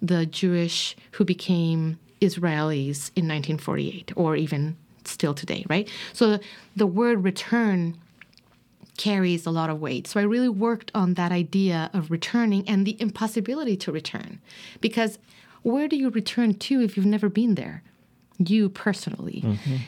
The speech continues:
Speaker 1: And if you can't see your grandfather's home because, uh, it, it, it doesn't exist or it has been taken by others, is that really yours, right? And all these sort of re-, really complicated questions about essence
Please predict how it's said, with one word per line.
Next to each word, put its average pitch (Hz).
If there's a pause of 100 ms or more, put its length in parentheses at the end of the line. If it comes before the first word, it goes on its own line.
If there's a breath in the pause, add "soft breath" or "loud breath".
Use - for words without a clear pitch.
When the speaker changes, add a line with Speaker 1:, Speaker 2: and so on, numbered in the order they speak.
Speaker 1:
And 208
if 208
you 233
can't 226
see 254
your 220
grandfather's 196
home 220
because, 170 (140)
uh, 170
it, -
it, 156 (100)
it 117
doesn't 175
exist 202
or 165
it 165
has 185
been 180
taken 185
by 170
others, 175 (380 loud breath)
is 202
that 202
really 196
yours, 180 (260 loud breath)
right? 196
And 190
all 233
these 254
sort 202
of 175
re-, 226 (260)
really 240
complicated 214
questions 190
about 175
essence 175